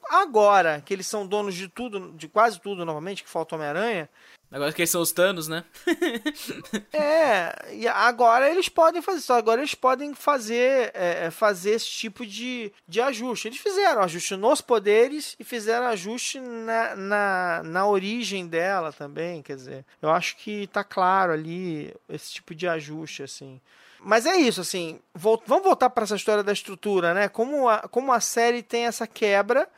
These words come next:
Speaker 1: e como a série, e como esses personagens, essa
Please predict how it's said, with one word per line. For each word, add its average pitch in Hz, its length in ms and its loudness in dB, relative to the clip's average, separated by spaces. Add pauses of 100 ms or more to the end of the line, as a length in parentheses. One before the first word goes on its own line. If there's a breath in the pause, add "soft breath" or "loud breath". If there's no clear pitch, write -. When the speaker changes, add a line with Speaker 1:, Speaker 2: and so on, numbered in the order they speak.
(160 soft breath)
Speaker 1:
e 208 80 -10
como 254 420 0
a 240 120 4
série, 240 920 0
e 208 120 -12
como 262 280 0
esses 262 320 -2
personagens, 220 1300 0
essa 190 300 -2